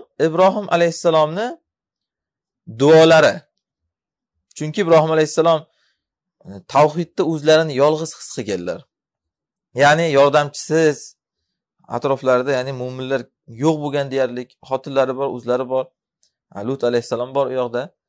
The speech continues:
Qavm qarindoshlari u kishini quvib chiqarib yubordi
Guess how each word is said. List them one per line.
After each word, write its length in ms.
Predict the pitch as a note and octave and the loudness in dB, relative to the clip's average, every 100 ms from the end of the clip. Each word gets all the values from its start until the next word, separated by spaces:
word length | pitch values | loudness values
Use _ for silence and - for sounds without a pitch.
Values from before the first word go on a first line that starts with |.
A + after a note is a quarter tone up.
| _ _ _ _ _ _ _ _ _ _ - | _ _ _ _ _ _ _ _ _ _ 0
Qavm 200 | C#3+ D3+ | 0 2
qarindoshlari 560 | D3+ C#3 C#3 C3 D3+ D3+ | 0 0 0 0 0 -2
u 40 | |
kishini 240 | - C#3 B2+ | -6 -16 -8
quvib 200 | D3 C#3+ | -8 -8
chiqarib 280 | - D3 D3+ | -2 0 2
yubordi 340 | D3 B2+ B2 | 2 0 -4